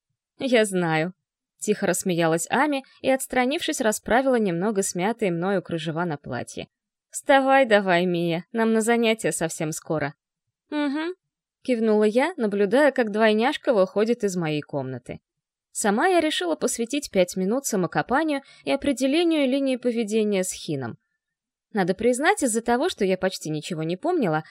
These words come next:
было сложно сделать какие-то выводы. Только почему-то я твёрдо знала, что он в курсе того, что я всё забыла.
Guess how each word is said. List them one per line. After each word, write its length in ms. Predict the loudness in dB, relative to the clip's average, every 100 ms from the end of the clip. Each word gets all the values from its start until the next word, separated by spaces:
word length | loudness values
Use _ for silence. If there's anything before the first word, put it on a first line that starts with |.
| -4
было 240 | 2 2
сложно 460 | 2 0 0 0 -4
сделать 340 | -2 0 0
какие-то 500 | -2 -8 -4 -4 -4
выводы. 480 | -6 -6 -8 -10 -12 _ _ _ _ _ -6
Только 520 | -4 -4 -2 -2 -2 _ _ _ _
почему-то 460 | -12 -8 -6 -4 0
я 140 | 0
твёрдо 340 | 0 0 2
знала, 440 | 0 0 0 2 0
что 200 | -2 -6
он 100 | -6
в 100 | -6
курсе 360 | -4 -4 -4
того, 320 | -8 -6 -4 -4
что 140 | -4
я 140 | -4
всё 200 | -4 -4
забыла. 500 | -4 -4 -4 -6 -8